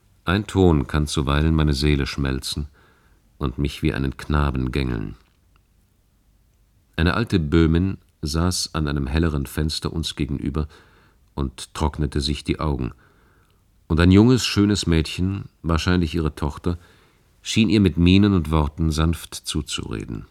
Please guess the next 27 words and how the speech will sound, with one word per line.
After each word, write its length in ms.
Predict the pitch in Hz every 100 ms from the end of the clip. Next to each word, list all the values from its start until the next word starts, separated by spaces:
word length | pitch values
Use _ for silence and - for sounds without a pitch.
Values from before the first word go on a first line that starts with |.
| _ _ _ _ _ _ _ _ _ _ _ _ _ _ _ _ _ _ _ -
Ich 140 | 92
verstand 420 | - 92 - 120 104
hier 160 | 92
und 200 | 73 73
da 140 | 78 82
in 120 | 85
der 140 | 82
Entfernung 560 | 78 - 87 85 85 87
nur 180 | 85 -
einiges 560 | 87 87 82 78 -
aus 240 | - 76 -
der 220 | 76 -
Ähnlichkeit 580 | 85 80 78 - 80 73
mit 140 | 69
dem 160 | 76 76
Russischen, 500 | 95 - 71 - 60 - - - - -
das 180 | - 71
ich, 160 | 69 67
wie 60 |
du 160 | 71 67
weißt, 320 | 71 67 -
ehemals 420 | 71 69 69 69
etwas 380 | - - 73 -
zu 140 | -
lernen 340 | 80 85 76 69
genötigt 580 | 64 62 60 - - 65
war. 240 | 60